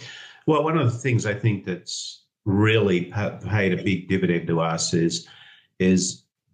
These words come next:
looking at failure as learning. W-, we, you know, I'm gonna make a statement here that you're gonna go, "Wow,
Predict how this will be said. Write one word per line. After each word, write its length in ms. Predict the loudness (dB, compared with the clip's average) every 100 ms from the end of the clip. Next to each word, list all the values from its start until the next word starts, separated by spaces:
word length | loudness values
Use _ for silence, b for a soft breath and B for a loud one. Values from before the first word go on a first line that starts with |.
| _ _
looking 340 | 8 8 6 2
at 140 | 2
failure 520 | -2 -2 0 2 2
as 180 | 0 0
learning. 540 | 0 2 2 -2 -6 -8
W-, 200 | -8 -6
we, 720 | -10 -10 0 2 2 0 -4 -8 _ -4 2
you 60 |
know, 60 | 2
I'm 180 | 6 8
gonna 120 | 8
make 220 | 6 0
a 60 | -4
statement 480 | -2 -2 -4 -6 -2
here 180 | -2
that 180 | -2 -4
you're 80 | -4
gonna 160 | -4 -2
go, 200 | -4 -2
"Wow, 280 | -2 -4 -6